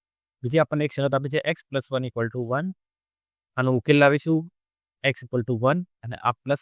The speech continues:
સામેની બાજુ જશે તો માઇનસ થઈ જશે, તો માઇનસ વન, x equal to zero. તો આન્સર શું આવ્યો આપણો?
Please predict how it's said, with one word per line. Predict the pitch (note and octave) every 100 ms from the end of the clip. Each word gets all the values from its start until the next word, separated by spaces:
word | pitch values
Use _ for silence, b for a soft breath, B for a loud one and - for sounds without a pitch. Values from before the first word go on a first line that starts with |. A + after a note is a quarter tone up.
| -
સામેની | A#2+ C3 D3+
બાજુ | C#3+ C3+ C#3
જશે | C3+ C3
તો | B2+
માઇનસ | A2 B2 C#3 -
થઈ | C#3+ C3+
જશે, | C3 D3
તો | A#2+
માઇનસ | A#2 A#2 C3+ C#3+
વન, | D3 F3 _ _ _ _ _ B2+
x | C3 A#2+
equal | G#2+ A2 G#2
to | C3 -
zero. | A2 F#2 F#2+ _ _ _ _ -
તો | - B2+
આન્સર | B2+ D#3 -
શું | D#3+
આવ્યો | D3 C#3+
આપણો? | B2+ C3